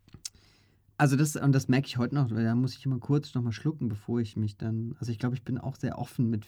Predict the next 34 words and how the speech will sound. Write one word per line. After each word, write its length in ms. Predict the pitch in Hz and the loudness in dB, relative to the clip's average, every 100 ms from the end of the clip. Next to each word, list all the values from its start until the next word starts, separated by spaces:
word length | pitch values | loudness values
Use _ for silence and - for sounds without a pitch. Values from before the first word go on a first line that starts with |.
| _ | _
mit, 200 | 113 117 - - - - | -4 -4 -6 -20 -14 -12
mit 100 | 113 | -8
vielen 320 | - 123 113 | -4 -2 0
Dingen, 300 | 123 143 127 | 0 2 0
aber 120 | 110 | -2
trotzdem 300 | - 120 120 | -6 -4 -6
schlucke 300 | - - - | -4 -6 -4
ich 100 | - | -6
doch 240 | 104 107 | -6 -8
mal 160 | 113 120 | -6 -4
gerne 280 | 117 113 117 | -2 0 -2
und 100 | 117 | -2
überleg 320 | 120 117 120 | -2 -2 -2
mal 80 | 117 | -2
so, 80 | 113 110 120 | -2 -2 -4
okay, 260 | 110 127 - _ - - _ - | -2 -4 -4 _ -20 -20 _ -20
ist 120 | - | -4
mir 60 | 127 | -2
irgendwie 180 | 113 113 | 2 2
jetzt 120 | 110 | 0
unangenehm. 720 | 135 135 127 107 107 110 110 - - _ | 2 4 4 2 2 2 0 -4 -20 _
Und 160 | - 113 | -2 2
warum 220 | 117 151 | 6 6
ist 100 | 151 | 6
mir 80 | 135 | 2
unangenehm? 300 | 135 135 123 | 2 4 2
Ja, 160 | 117 113 | 0 0
vermutlich 460 | 120 113 117 107 | 0 0 0 -6
aus, 180 | - 101 | -6 -6
aus 280 | 110 120 104 | -6 -6 -8
diesem 240 | - 113 107 | -4 -4 -2
kulturellen, 560 | 113 120 110 117 117 | -4 -4 -4 -2 -2
ähm, 320 | 120 110 113 139 | -2 -2 -2 -4
Aspekt. 480 | 104 - 110 - | -8 -6 -8 -8